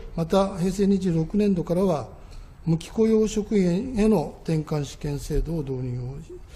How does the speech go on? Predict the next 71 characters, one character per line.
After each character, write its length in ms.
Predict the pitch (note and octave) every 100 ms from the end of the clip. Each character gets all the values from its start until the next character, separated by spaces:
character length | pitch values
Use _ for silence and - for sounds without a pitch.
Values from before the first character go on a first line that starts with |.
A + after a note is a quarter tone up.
| - - - -
い 20 |
た 100 | C#3+
し 120 | D#3
ま 100 | C3
し 80 | -
て、 280 | D#3+ - -
先 260 | D#3+ D3
行 160 | - C#3+
し 100 | -
て 200 | F#3 F#3
実 100 | C3+
施 300 | B2 - C3+
を 60 |
し 120 | B2 -
て 80 |
き 140 | C3+ -
て 100 | C3+
い 40 |
る 60 | A#2+
と 120 | B2+
こ 120 | C3
ろ 60 | C3+
で 100 | C#3+
ご 80 | C#3
ざ 120 | B2
い 40 |
ま 80 | B2
す。 160 | G2+ - - - - - - - - E3
え 440 | D#3+ E3 D#3+ D#3+
ー、 40 |
平 120 | D#3 G3
成 260 | A3+ G#3
二 140 | G#3 G3+
十 160 | G3
九 180 | F#3+ G3+
年 160 | G3+ F#3
度 60 |
に 100 | E3
お 20 |
き 120 | D#3+ F3+
ま 80 |
し 60 | E3+
て 100 | F3
は、 280 | E3+ D3 B2+ -
五 140 | E3
十 160 | E3+ F#3
三 300 | G3 F#3 F3
人 280 | D3 E3
を 140 | F3 G3+
正 180 | - D3+
規 100 | -
職 280 | D3+ -
員 120 | D3 B2
と 140 | B2
し 100 | -
て 220 | - E3+ - - - -
登 160 | D3+ C3+
用 60 |
い 40 | C3
た 120 | C#3
し 100 | B2+
ま 80 | C3
し 80 | -
て、 200 | D#3 D3+ - -
六 140 | D3+ D3
百 180 | F3+ F3
二 120 | F3 F3
十 160 | E3+
八 260 | C#3 C#3 E3+
人 240 | D#3 D3+
を 220 | F3+ F3